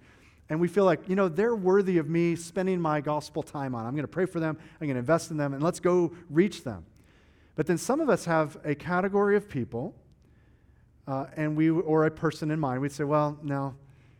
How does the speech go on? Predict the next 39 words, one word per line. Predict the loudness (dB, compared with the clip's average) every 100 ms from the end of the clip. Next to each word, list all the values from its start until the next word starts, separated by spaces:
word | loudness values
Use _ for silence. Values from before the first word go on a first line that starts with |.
| _ -10
I'm | -6 -2
not | -2 -2
gonna | -4
cast | -4 -6 -6 -6
my | -6
pearls | -6 -6 -6 -6
before | -10 -8 -6 -6
swine. | -10 -10 -8 -6 -4
I'm | 0
not | 0
gonna | 0 -4
share | -4 -4
the | -2
gospel | 0 -2 -2 -6
with | -4 -2
that | -2 -2
guy, | -4 -6 -8 -16 -8
with | -6
those | 0 0 0
groups | -4 -6 -8
of |
people, | -8 -8 -8 -14 -14 _ _ _
with | -2
that | 0 0
particular | -4 -6 -6 -4 -6
people | -6 -6 -6
group, | -8 -10
because | -10 -8 -6
you | -4
know | -2
what? | 0 -2 -4 -14 -20 -20 -20 _ -12
Uh, | -10 -2
they're | 0 0
just | -2 -8 -4
this. | -2 -2 -8 -10
They're | -2 0 0
identified | -2 -2 -4 -2 -4
as | -4 -8 -8
this." | -6 -6 -6 -16 -20